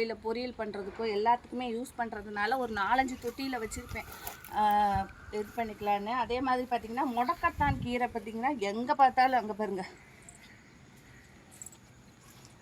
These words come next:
முடக்கத்தான் கீரை எங்க பார்த்தாலுமே நிறைய இருக்கும். அப்பப்ப தோசை மாவுல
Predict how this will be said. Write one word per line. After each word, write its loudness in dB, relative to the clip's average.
முடக்கத்தான் 8
கீரை 4
எங்க 6
பார்த்தாலுமே 8
நிறைய 8
இருக்கும். 8
அப்பப்ப 4
தோசை 6
மாவுல 6